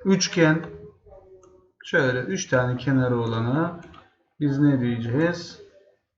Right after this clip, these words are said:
Üçgen diyeceğiz. Bakın üç tane kenarı var. Dikdörtgen neye diyeceğiz? İki tane, şöyle iki tane uzun,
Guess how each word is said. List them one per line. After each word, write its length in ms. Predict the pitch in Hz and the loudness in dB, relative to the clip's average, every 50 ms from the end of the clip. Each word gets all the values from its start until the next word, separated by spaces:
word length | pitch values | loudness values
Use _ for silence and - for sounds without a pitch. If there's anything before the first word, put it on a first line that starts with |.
| _ _ _ _ _ | _ _ _ _ _
Üçgen 600 | - 185 175 175 - - - 180 165 156 147 143 127 | -8 -8 -8 -8 -10 -6 -2 2 2 4 4 4 2
diyeceğiz. 400 | 120 117 113 113 113 113 131 143 | 0 -2 -2 -4 -6 -6 -6 -4
Bakın 340 | 139 127 127 - 127 143 165 | -4 -4 -2 -2 -2 -2 -2
üç 220 | 165 - - - | -2 -4 -6 -4
tane 680 | - 127 117 117 117 117 117 120 135 147 160 165 175 180 175 175 - - _ _ _ _ _ _ - | -2 0 0 0 0 -2 -2 -2 0 0 0 -2 -2 -4 -8 -12 -16 -20 _ _ _ _ _ _ -14
kenarı 500 | - - 180 180 175 165 147 143 135 123 | -4 0 2 4 4 4 4 4 4 2
var. 260 | 117 110 107 - - - - - _ _ _ _ _ _ _ _ _ _ _ _ _ _ _ _ _ _ _ _ _ _ _ _ _ _ _ - - _ _ - - | 2 0 -2 -4 -6 -14 -20 -20 _ _ _ _ _ _ _ _ _ _ _ _ _ _ _ _ _ _ _ _ _ _ _ _ _ _ _ -20 -20 _ _ -6 -6
Dikdörtgen 760 | 175 160 - - 196 185 180 180 - - 190 190 190 190 185 | -6 -4 4 6 6 6 6 4 2 0 2 2 4 2 4
neye 320 | 175 165 151 139 135 127 | 6 6 6 6 6 4
diyeceğiz? 760 | 127 123 120 120 123 131 139 156 170 175 175 175 - - - - - - _ _ _ _ _ _ _ _ - | 2 0 -2 0 0 2 2 2 2 2 0 -6 -8 -12 -16 -20 -20 -20 _ _ _ _ _ _ _ _ -14
İki 280 | 165 - - 202 - | -10 -6 -6 -6 -4
tane, 800 | - 151 131 123 123 120 120 120 120 127 139 151 165 175 180 175 - - - - - | 0 2 2 4 4 2 2 2 2 2 2 2 2 2 0 -2 -6 -10 -14 -18 -18
şöyle 560 | - - - 147 123 117 113 117 120 120 - | -14 -6 -4 -2 -2 -2 -2 -4 -6 -6 -6
iki 280 | 156 147 - 190 165 | -6 -8 -6 -8 -8
tane 380 | - 156 135 123 120 120 120 120 | -4 -2 -2 0 0 0 -2 -2
uzun, 760 | 120 151 135 131 120 120 123 123 123 123 135 147 160 165 - | -4 -2 -2 -2 0 0 -2 0 0 0 0 0 -2 -4 -6